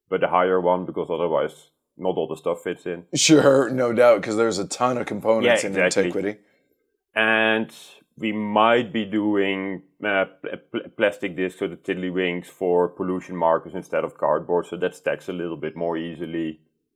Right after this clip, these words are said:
Speaker 1: And a, a little, a few little graphics updates ju-, just, just to pull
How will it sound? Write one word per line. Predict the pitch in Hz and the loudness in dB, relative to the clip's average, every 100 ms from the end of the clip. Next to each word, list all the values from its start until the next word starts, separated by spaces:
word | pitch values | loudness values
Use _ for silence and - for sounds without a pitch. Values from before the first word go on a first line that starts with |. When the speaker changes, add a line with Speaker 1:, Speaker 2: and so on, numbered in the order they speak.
| _ _ _ _ - | _ _ _ _ -2
Speaker 1:
And | 85 82 87 85 | 2 2 2 -2
a, | 95 - | -6 -2
a | 107 | 0
little, | 117 113 104 | 0 0 0
a | 110 104 | 2 0
few | - 117 110 107 104 98 - | -2 -2 0 0 -2 -6 -10
little | 98 110 104 | -2 0 -2
graphics | 87 95 92 87 | 0 0 0 -6
updates | 73 90 82 82 - | -4 -4 -2 -4 -4
ju-, | - 82 95 | -10 -12 -8
just, | 110 - | -8 -8
just | - 107 | -10 -10
to | 110 | -10
pull | - 110 95 92 92 90 | -8 -4 -2 0 -2 -6